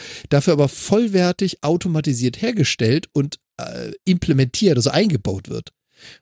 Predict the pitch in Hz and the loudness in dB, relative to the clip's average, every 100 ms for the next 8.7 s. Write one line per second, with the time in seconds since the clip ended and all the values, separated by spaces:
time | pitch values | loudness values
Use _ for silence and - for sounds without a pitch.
0 | _ - 131 156 180 208 196 202 202 - | _ -4 0 2 2 2 0 2 -2 -6
1 | - _ - 139 - 175 254 - - - | -18 _ -8 -4 0 2 2 0 -2 -8
2 | - 143 143 156 147 - - - _ _ | -2 0 0 -2 0 0 -2 -6 _ _
3 | _ _ _ - - 139 123 123 120 127 | _ _ _ -20 -10 -4 -2 -2 -4 -4
4 | 139 131 - - 120 131 120 120 120 - | -4 -2 -2 -2 0 -2 -2 -2 -2 -2
5 | 123 - 156 170 - 117 - 254 247 - | -4 0 0 0 0 0 2 0 0 0
6 | 127 156 165 160 123 107 127 202 170 - | 0 0 0 0 0 0 0 2 0 -4
7 | 117 110 120 117 113 113 185 - 123 - | -2 -2 -2 -2 0 2 2 2 -2 -2
8 | 135 127 - 139 214 - | -6 -4 -2 -2 -2 -2